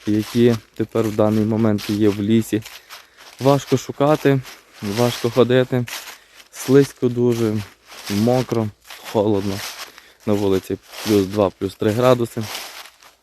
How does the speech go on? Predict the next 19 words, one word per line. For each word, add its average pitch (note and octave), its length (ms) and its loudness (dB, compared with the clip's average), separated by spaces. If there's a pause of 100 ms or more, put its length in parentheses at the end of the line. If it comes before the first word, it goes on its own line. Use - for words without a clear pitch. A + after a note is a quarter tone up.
(760)
Ну, D#3 160 2 (540)
в G#2 120 -4
руки A#2+ 260 0
вже G2+ 180 -2
так, - 320 -8
відогрітися G#2 580 -2
можна. F#2 280 -8 (1400)
Ну, G3 240 2 (300)
а A#2+ 100 2
так, F3+ 280 -2
в B2+ 60 2
общем, A#2 320 0 (960)
ситуація G#2+ 640 -2 (100)
зрозуміла G#2+ 640 -2 (680)
в G2 140 -4
лісі. - 300 -2 (920)
Думаю, B2+ 420 2
що A2 440 0
буде G#2+ 520 -2